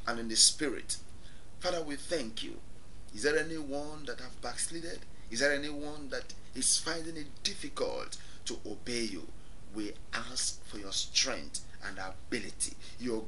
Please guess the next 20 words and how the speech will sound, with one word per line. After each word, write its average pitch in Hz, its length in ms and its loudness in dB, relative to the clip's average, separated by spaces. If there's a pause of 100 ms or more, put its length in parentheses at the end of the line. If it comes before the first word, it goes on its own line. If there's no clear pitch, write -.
grace, 143 680 4
oh 113 120 -2
God, 98 500 -2 (160)
to 110 100 -2
be 113 160 -2
upon 98 360 -2
such - 280 0
soul, 123 480 6 (280)
that 107 180 0 (160)
that 160 240 4
soul 151 680 6 (380)
will 101 160 -2
repent - 680 -2 (360)
and 98 100 -2 (120)
come 127 280 -2
back - 320 -2 (520)
with 113 260 -2
the 110 120 -2
whole 175 720 -2
heart, - 500 -2